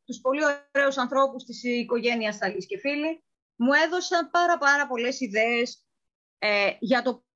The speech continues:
πώς μπορώ μέσα στην τάξη να εφαρμόσω κάποια πράγματα, ε, για τα οποία τουλάχιστον θα κερδίσω τα παιδιά ή θα κερδίσουν τα μαθηματικά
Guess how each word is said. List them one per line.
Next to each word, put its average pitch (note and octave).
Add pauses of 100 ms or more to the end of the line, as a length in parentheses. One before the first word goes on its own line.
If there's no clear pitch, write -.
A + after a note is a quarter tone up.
πώς C#4+
μπορώ B3+
μέσα C#4+
στην C4+
τάξη A#3
να A#3+
εφαρμόσω A#3
κάποια D#4+
πράγματα, B3 (320)
ε, A3+ (280)
για C#4
τα C4+
οποία A#3+ (120)
τουλάχιστον C4+
θα C4
κερδίσω C4
τα C#4
παιδιά A3+
ή C4 (140)
θα B3
κερδίσουν B3+ (200)
τα A#3+
μαθηματικά A#3